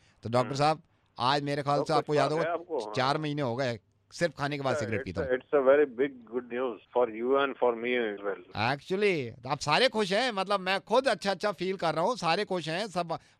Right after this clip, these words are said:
Speaker 1: vibe थोड़ी परेशान है।
Speaker 2: क्यों?
Speaker 1: दिन में तीस बार खाना बनवाता हूँ, मैंने कहा, "खाना बना दे, सिगरेट पीनी है,"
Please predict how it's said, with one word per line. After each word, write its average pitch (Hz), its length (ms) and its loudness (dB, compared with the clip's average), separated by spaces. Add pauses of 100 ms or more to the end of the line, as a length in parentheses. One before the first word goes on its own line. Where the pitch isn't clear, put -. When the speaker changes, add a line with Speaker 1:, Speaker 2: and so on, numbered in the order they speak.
(240)
Speaker 1:
vibe 151 300 0
थोड़ी 147 160 -2
परेशान 98 440 -6
है। 98 120 -8 (840)
Speaker 2:
क्यों? - 280 2 (400)
Speaker 1:
दिन 151 100 -4
में 165 140 -4
तीस 170 240 -6
बार 160 200 2
खाना 135 220 0
बनवाता 113 380 -2
हूँ, 131 80 -4
मैंने 131 140 -4
कहा, 143 120 -2
"खाना 127 300 -2
बना 113 180 -4
दे, 120 120 -6
सिगरेट 110 280 -6
पीनी 98 260 -4
है," 92 80 -8